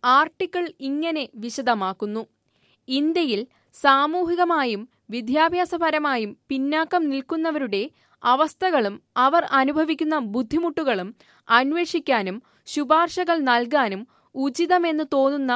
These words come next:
വ്യക്തികൾ ഉൾപ്പെടുന്ന ഒരു കമ്മീഷനെ രാഷ്ട്രപതിക്ക് ഉത്തരവിലൂടെ നിയമിക്കാം. അത്തരം ബുദ്ധിമുട്ടുകൾ ഇല്ലാതാക്കുന്നതിലും അവരുടെ അവസ്ഥ മെച്ചപ്പെടുത്തുന്നതിനും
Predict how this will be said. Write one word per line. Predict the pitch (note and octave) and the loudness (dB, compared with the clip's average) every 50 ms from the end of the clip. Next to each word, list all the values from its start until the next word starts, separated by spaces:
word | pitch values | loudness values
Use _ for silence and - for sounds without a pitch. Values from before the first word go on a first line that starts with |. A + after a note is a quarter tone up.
| A#3+ A#3 | -4 -4
വ്യക്തികൾ | G3 A3 A3+ A3+ _ - E4 D#4 A#3 G3+ F#3 A3 - _ _ _ _ _ - | -2 -2 -2 -2 _ -4 -4 -2 0 0 -2 -2 -6 _ _ _ _ _ -4
ഉൾപ്പെടുന്ന | C#4 D4+ D#4 - _ - F#4 F4+ E4+ E4 E4+ E4 - | -2 -2 -2 -2 _ -2 0 0 0 0 0 0 0
ഒരു | - C#4 D4 D4+ - | -2 -2 -2 -2 -2
കമ്മീഷനെ | - C#4+ C4 C4 C#4 D#4 E4+ D#4 - D4 A#3 G3+ G#3 C4 _ _ _ _ - | 0 0 2 2 0 -2 -4 -4 -4 -6 -6 -6 -8 -10 _ _ _ _ -4
രാഷ്ട്രപതിക്ക് | A3+ A#3+ C4 C#4+ D4+ D#4 - - F4+ E4+ E4 C4 C#4 - - A3+ A3+ A#3+ - _ - | 0 4 6 6 4 4 0 -4 -6 -6 -4 -6 -6 -8 -6 -6 -6 -6 -6 _ -10
ഉത്തരവിലൂടെ | - C4 C4+ - - F#4 F#4 F4+ F4 E4+ D4+ C#4 B3+ A3 G3 G3 G#3 C4+ _ - | -8 -8 -8 -6 -4 -2 0 0 0 0 0 0 0 0 0 -2 -4 -6 _ -8
നിയമിക്കാം. | A3+ A3+ A#3 A#3 A#3 A#3 A3 G3 - - G#3 G3+ - _ _ _ _ _ _ _ _ _ _ _ _ _ - | -6 -4 -2 0 -2 -2 -2 -4 -4 -4 -4 -4 -6 _ _ _ _ _ _ _ _ _ _ _ _ _ 4
അത്തരം | B3 C#4 C#4+ - - G4 G4+ G4 D#4+ | 4 4 4 4 0 -2 -2 0 0
ബുദ്ധിമുട്ടുകൾ | C#4 C#4 A#3 A3+ D4 D#4 E4+ D4+ E4+ E4+ D#4+ D#4+ D#4 - - | -2 -4 -4 -2 -2 -2 -2 -2 -2 0 0 0 0 -2 -6
ഇല്ലാതാക്കുന്നതിലും | - B3+ B3+ C4 C#4+ D#4+ E4+ D#4+ E4 D4+ D4 D4 - D#4+ D#4 D#4 D4 C#4+ A3+ G3 F#3+ A#3+ - _ _ _ _ _ - | -8 -6 -4 0 0 2 2 4 4 2 2 2 -2 -4 -2 -2 -2 -2 -4 -4 -6 -8 -12 _ _ _ _ _ 2
അവരുടെ | C4 C4 C#4 D4 E4+ E4+ D#4 F4 E4+ D#4 - | 4 4 4 4 2 0 0 -2 -2 0 2
അവസ്ഥ | C4 C4 D4 C#4+ - - D#4+ D#4 | 2 2 2 0 -2 -2 0 0
മെച്ചപ്പെടുത്തുന്നതിനും | C4+ B3 B3+ B3+ B3+ - F4 E4+ - - - D4 - D#4+ D#4 E4 D#4+ D#4 C4 A3 G3 | 0 0 -2 -2 -2 -4 -6 -4 -2 -2 -4 -2 -2 -2 -2 0 0 0 0 -2 -4